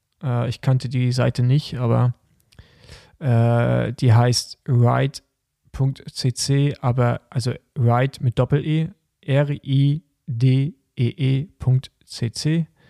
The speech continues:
Äh, und da kann man dann ja irgendwie anscheinend so Rides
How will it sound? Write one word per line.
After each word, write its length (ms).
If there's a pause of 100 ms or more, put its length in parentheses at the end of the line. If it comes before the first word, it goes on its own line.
(520)
Äh, 280
und 240
da 100
kann 160
man 160
dann 420 (320)
ja 100
irgendwie 260
anscheinend 720
so 220
Rides 600